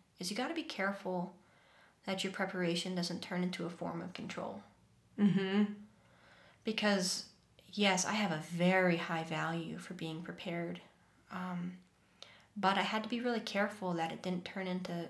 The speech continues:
Speaker 1: me trying to control the outcome.
Speaker 2: Right.
Speaker 1: Because you start doing that,
Speaker 2: We can't.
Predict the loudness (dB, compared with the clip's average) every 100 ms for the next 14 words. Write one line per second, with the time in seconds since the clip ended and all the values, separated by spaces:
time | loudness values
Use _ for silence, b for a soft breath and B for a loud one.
0 | -6 -4 -2 -2 -2 0 0 -2 -4 -2
1 | -2 -2 -4 -6 -10 -10 -6 0 2 2
2 | -2 -14 -20 _ _ b b b b b
3 | -8 -4 2 2 2 0 -2 -4 -10 -20
4 | -20 -20 -16 -6 -4 -2 -2 -2 0 0
5 | 0 2 4 6 6